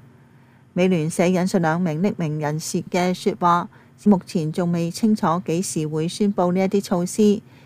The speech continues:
亦都唔清楚指控嘅具體目標係邊個。但係呢一啲指控係聯邦調查局F B I對一宗黑客事件進行調查嘅結果。嚟自多個機構嘅調查人員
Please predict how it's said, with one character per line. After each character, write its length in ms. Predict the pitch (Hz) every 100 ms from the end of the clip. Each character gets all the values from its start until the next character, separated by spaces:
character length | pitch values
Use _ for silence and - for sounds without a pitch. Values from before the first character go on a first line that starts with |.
| -
亦 100 | 196
都 140 | 254
唔 200 | 220 156
清 240 | 165 240 220
楚 220 | 185 175
指 260 | - 170
控 220 | 196 175 170
嘅 240 | 175 175
具 220 | 175 160
體 180 | - 165
目 160 | 185 -
標 160 | 202 196
係 180 | 180 156
邊 240 | - 190
個。 360 | 190 170 165 - - - - _
但 140 | - 175
係 240 | 170 170
呢 60 | 202
一 40 |
啲 180 | 208 208
指 240 | - 175
控 260 | 190 185 180 - - -
係 120 | 190
聯 260 | 160 151
邦 260 | 170 220 214
調 200 | 196 170
查 200 | - 147
局 120 | 170 175 -
F 240 | 196 202 - -
B 180 | 202 202
I 220 | 196 190 - _ _
對 180 | - 233
一 80 | 254
宗 200 | 262 247
黑 120 | 254
客 200 | 233 190
事 240 | - 180 165
件 240 | 165 190
進 220 | 202 180
行 240 | 180 151 151
調 180 | 196 202
查 220 | - 151
嘅 240 | 185 180
結 180 | - 185
果。 440 | - 151 170 202 - - - - - _ -
嚟 140 | 185
自 180 | 185 208
多 220 | 214 240
個 200 | 233 196 185
機 220 | 226 220
構 220 | - 202
嘅 240 | 180 175
調 160 | 180 170
查 180 | - 151
人 280 | 151 151 156
員 240 | 156